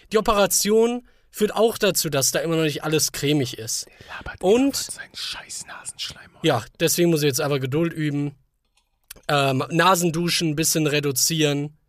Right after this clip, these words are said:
Speaker 1: Nicht betreiben wir täglich, sondern nur so
Speaker 2: Stimmt.
Speaker 1: ein-, zweimal die Woche. Ähm, ich, und, und darauf wollte ich hinaus. Mich nervt das richtig hart, vor allem heute Morgen. Ich hatte jetzt für, für über fünf Wochen, glaube ich, eine,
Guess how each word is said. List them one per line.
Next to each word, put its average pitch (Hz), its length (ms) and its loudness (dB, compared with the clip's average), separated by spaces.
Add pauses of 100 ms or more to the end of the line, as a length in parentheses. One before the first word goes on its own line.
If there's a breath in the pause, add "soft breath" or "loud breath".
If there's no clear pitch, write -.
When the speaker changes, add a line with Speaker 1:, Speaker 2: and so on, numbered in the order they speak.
(180)
Speaker 1:
Nicht 165 200 0
betreiben 139 420 -2
wir 127 120 -4
täglich, 147 420 -2
sondern 123 280 -2
nur 127 120 0
so 123 100 -2
Speaker 2:
Stimmt. 135 120 8
Speaker 1:
ein-, 147 140 4
zweimal 143 320 0
die 127 140 -4
Woche. 196 440 2 (800 loud breath)
Ähm, 156 460 2
ich, - 300 0 (180)
und, 196 260 0
und 185 200 0 (160)
darauf 190 340 4
wollte 175 160 4
ich - 60 0
hinaus. 156 520 2 (400)
Mich 160 300 2
nervt 156 480 2
das 131 260 0 (200)
richtig - 640 -2
hart, 123 240 -2
vor 151 220 -2
allem 147 220 2
heute 139 260 -2
Morgen. 127 400 -2 (960 loud breath)
Ich - 200 0
hatte 226 200 0
jetzt 233 500 0 (220)
für, 170 220 2
für 240 220 0
über 254 320 2
fünf 226 300 0
Wochen, 202 260 2
glaube 139 340 0
ich, - 200 -4 (380 loud breath)
eine, 170 540 2